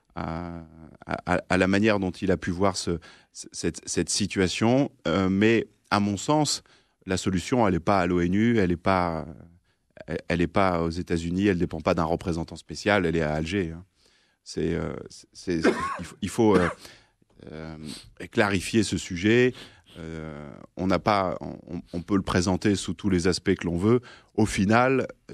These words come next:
tout cela n'existe que par l'Algérie et pour l'Algérie. Donc fondamentalement, soit on arrivera, euh, à, euh, et, et à l'heure actuelle, c'est difficile de négocier avec les Algériens, euh, ne serait-ce que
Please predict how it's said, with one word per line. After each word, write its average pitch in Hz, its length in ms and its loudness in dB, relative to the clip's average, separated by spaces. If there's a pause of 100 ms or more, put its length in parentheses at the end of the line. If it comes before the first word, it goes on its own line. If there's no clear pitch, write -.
tout 110 100 -4
cela 104 220 2
n'existe 101 760 0 (800)
que 101 100 0
par 117 420 2
l'Algérie 104 460 0
et 98 60 0
pour 113 220 -2
l'Algérie. 95 460 -2 (340)
Donc 87 160 -18
fondamentalement, 104 640 0
soit 113 200 0
on 104 100 2
arrivera, 95 640 0
euh, 78 380 -10 (100)
à, - 720 -20
euh, 71 100 -16 (240)
et, 82 240 -2
et 92 60 2
à 90 40 0
l'heure 90 140 -2
actuelle, 90 280 -2
c'est 92 120 -6
difficile 85 320 -8
de 98 60 -2
négocier 92 360 -4
avec 82 180 -2
les 80 140 -4
Algériens, 78 400 -6 (720)
euh, - 20 -18 (760)
ne 90 140 -2
serait-ce 98 360 0
que 101 280 2